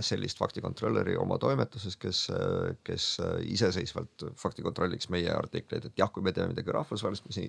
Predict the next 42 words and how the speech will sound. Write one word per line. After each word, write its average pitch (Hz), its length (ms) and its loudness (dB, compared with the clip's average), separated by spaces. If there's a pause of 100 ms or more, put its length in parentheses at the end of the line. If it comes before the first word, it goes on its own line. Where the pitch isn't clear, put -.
ilmub 92 240 0
inglise 113 320 0
keeles 95 240 0
ka, 147 140 4 (340)
et - 160 -4
siis 110 160 2
loomulikult 98 480 2
tuleb 85 240 4
nii-öelda 80 280 0 (200)
kolmas, 175 400 4
äh, 80 420 2
kolmanda 90 380 0
osapoole 87 320 2
pealt 85 220 -2
faktikontrolör 87 580 -2
sisse 127 320 -2
ja 90 60 -2
siis 92 100 -8
me 92 80 0
peame 92 240 2 (400)
igat, 87 300 -2 (180)
igat 92 320 0
lau-, 98 240 8
iga 95 240 6
lause, 92 300 4
igat 87 260 0
osa 87 160 0
suutma 85 380 -4 (480)
footnote-idega 85 640 -4
tõestada, - 400 -4
et, - 80 -12
et - 140 -16
kus - 100 -14
kohas - 240 -4
see 80 80 -2
info 85 240 -4
pärit - 300 -8
on. - 100 -10
Muuhulgas 90 400 -2
ma 82 80 -4
olen 85 160 -2
pidanud, 87 400 -2